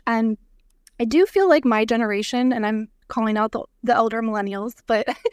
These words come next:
<laughs> we're all probably guilty of it, is not participating in active listening enough. And it's not just, you know, mm-hmm, mm-hmm. It's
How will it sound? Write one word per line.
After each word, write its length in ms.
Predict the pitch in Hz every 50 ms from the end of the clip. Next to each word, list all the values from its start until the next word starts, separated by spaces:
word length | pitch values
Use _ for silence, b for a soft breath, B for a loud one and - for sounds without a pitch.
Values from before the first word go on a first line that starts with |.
| -
<laughs> 300 | - - - - - -
we're 140 | - 330 339
all 180 | 359 381 453 453
probably 300 | - 392 415 381 381 330
guilty 340 | 269 311 339 349 - 277 262
of 140 | 254 233
it, 200 | 233 226 - - _ _ _ _ _ _ _ _ _ -
is 140 | - 285 262
not 400 | 277 285 285 277 285 339 392 381
participating 880 | - 359 311 - 302 - 302 262 - 277 262 247 247 240 240 233 233 226 - -
in 180 | 226 214 208 - _ _ -
active 440 | 202 196 208 _ - 220 196 180
listening 480 | 185 190 196 202 - - - 202 - -
enough. 380 | - - 185 - _ _ - -
And 80 | - 247
it's 180 | 262 254 - -
not 300 | 285 285 285 269 254 233
just, 520 | - 254 233 226 220 - - - - - _ _ _ _ _ -
you 140 | 233 233
know, 220 | 214 196 190 190 208 -
mm-hmm, 400 | - 233 214 233 226 214 214 208
mm-hmm. 400 | 214 226 208 202 208 202 202 196 196 _ _ _ _ _ _ _ -
It's 240 | 269 277 240 -